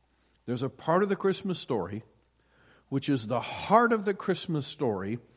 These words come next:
that you have to know and you have to personally respond to in order to get into heaven. And that's what I want to talk to you about tonight.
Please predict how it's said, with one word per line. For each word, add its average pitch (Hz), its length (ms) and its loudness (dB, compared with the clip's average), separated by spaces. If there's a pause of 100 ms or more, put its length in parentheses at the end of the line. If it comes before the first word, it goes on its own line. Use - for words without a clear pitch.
(360)
that 135 200 0
you 131 180 -2
have 180 420 0
to 180 100 -2
know 104 360 -4 (680)
and 131 160 -2
you 120 100 -2
have 123 300 -4
to 120 100 -6
personally 113 500 -8
respond 92 600 -10
to 78 220 -14 (400)
in 98 120 -6
order 95 200 -6
to 85 60 -12
get 90 180 -6
into 87 200 -8
heaven. 82 360 -12 (420)
And 107 100 -8
that's 107 200 -6
what 107 100 -4
I 104 40 -6
want 101 220 -6
to - 60 -16
talk 85 180 -10
to 92 100 -10
you 92 60 -6
about 82 260 -10
tonight. 67 320 -12